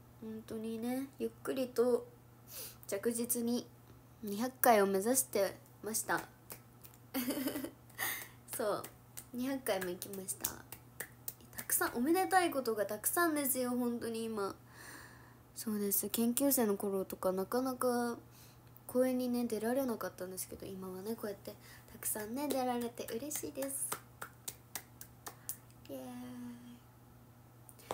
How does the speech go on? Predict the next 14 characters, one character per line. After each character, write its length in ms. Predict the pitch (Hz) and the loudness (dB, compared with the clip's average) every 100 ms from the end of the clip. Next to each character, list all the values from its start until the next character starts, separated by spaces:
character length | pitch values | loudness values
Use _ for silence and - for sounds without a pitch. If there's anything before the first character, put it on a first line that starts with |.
| - - - | -10 -14 -10
お 40 | 226 | -2
め 200 | 247 302 | 0 2
で 120 | 311 | 2
た、 260 | 311 302 - - - - | 4 4 2 -12 -20 -8
お 60 | |
め 260 | 226 254 302 | -2 0 0
で 120 | 311 | 0
た 180 | 311 311 | 0 -2
コ 140 | 285 | -2
コ 140 | 269 190 | -6 -6
ち 120 | - | -6
ゃ 20 | |
ん。 40 | |
本 80 | - | -8